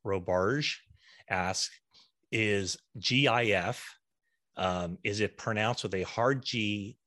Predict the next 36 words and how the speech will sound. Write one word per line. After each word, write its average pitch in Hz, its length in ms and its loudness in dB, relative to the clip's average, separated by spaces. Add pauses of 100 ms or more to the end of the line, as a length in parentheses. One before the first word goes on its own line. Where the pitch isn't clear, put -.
(100)
or 98 180 2
a 92 100 0
J 98 320 0
sound?" 76 360 -8
So 104 140 0
in 98 60 0
other 95 180 0
words, 90 380 -4
is 90 240 -4
G 101 240 -2
I 92 140 0
F, 87 260 -6
is 98 160 -6
it 95 100 -4
pronounced 98 440 -4 (200)
gif 147 460 0 (480)
or 101 220 2
gif? 90 600 -4 (540)
And 98 340 0 (760)
I, 123 460 2 (360)
I 120 180 2
have 107 280 0
the 95 180 0
answer 92 280 -2
to - 180 -6
this. 87 340 -2
Would 95 200 -6
you 107 160 2
like 98 280 0
to, 98 140 -4
though, 92 460 0 (420)
give 95 140 0
it 92 200 -6 (100)
a 92 60 -10
shot 92 420 -2
there, 92 300 -2